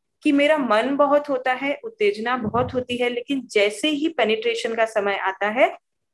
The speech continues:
एकदम से मुझे बहुत डर लगने लगता है, ऐसा लगता है मुझे दर्द होगा और मेरे, अ, मेरे दोनों पैर जकड़ जाते हैं, मैं हाथों से अपने पति को धक्का मार देती हूँ या मैं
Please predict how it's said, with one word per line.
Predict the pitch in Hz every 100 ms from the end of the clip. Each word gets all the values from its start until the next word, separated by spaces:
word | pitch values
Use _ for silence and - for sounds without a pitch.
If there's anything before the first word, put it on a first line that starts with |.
| _ _ -
एकदम | 320 254 349 359
से | 349 311
मुझे | 277 214 254
बहुत | 247 214 220
डर | 214 196 196
लगने | 208 208 233
लगता | 240 226 -
है, | 247 294 392 - _ -
ऐसा | 202 208
लगता | 220 220 233
है | 226
मुझे | 226 220
दर्द | 214 190 196 -
होगा | 233 247 349 - - _ -
और | 226 262 302
मेरे, | 240 220 247 359 427 - _ _ -
अ, | 208 208
मेरे | 208 226 269
दोनों | 233 226 254
पैर | 247 233 220
जकड़ | 208 202 226
जाते | 240 254 262 262
हैं, | 269 320
मैं | 285 277
हाथों | - 202 269
से | 277 294
अपने | 294 254
पति | 254 226 233
को | 247
धक्का | 220 208 - 240
मार | 254 247
देती | 247 254
हूँ | 277 381 - _ _ _
या | 208 233 339 494 - _ -
मैं | 208 214 277 427